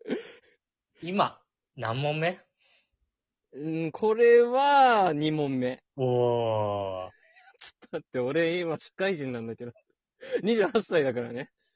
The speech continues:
Speaker 1: えー、次、三問目ね。
Speaker 2: う-、うん、はい、よかった。はい。
Speaker 1: 今、何問目？
Speaker 2: いや、三問目って言ったやん。<laughs> だって、俺、幼稚園児でも保育園児でもないしさ。待って、待って、待って。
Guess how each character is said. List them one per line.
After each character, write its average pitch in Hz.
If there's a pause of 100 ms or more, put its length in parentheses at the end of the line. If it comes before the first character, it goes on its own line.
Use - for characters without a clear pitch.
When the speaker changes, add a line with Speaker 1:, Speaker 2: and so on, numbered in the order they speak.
(100)
Speaker 1:
え 107
ー、 -
次、 143
三 127
問 110
目 107
ね。 113 (340)
Speaker 2:
う-、 139
う 151
ん、 -
は 143
い、 131
よ 131
か 117
っ -
た。 107
は 123
い。 - (420)
Speaker 1:
今、 151 (220)
何 120
問 135
目？ 175 (720)
Speaker 2:
い 160
や、 156
三 254
問 269
目 277
っ 302
て 269
言 175
っ -
た -
や 151
ん。 - (800)
<laughs> -
だ 277
っ 311
て、 247
俺、 233
幼 269
稚 359 (100)
園 494
児 262
で 247
も 208
保 254
育 262
園 320
児 311
で 208
も 190
な 214
い 240
し -
さ。 196 (1500)
待 247
っ -
て、 233
待 233
っ -
て、 220
待 233
っ -
て。 175